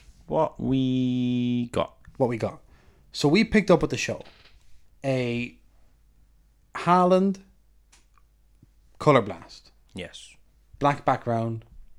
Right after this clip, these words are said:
Speaker 2: beautiful Color Blast.
Speaker 1: Little rainbow going on.
Speaker 2: Yeah, in a P S A ten.
Speaker 1: Ooh.
Speaker 2: Right? Um,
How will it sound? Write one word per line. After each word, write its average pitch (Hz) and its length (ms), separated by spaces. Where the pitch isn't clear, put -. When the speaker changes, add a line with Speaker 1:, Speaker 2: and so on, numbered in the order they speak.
Speaker 2:
beautiful 110 360
Color 98 260
Blast. 90 160
Speaker 1:
Little 95 160
rainbow 90 320
going 90 220
on. 117 320
Speaker 2:
Yeah, 123 220
in 135 120
a 117 60
P 151 180
S 131 140
A 113 100
ten. 104 360
Speaker 1:
Ooh. 214 840
Speaker 2:
Right? 110 320
Um, 127 680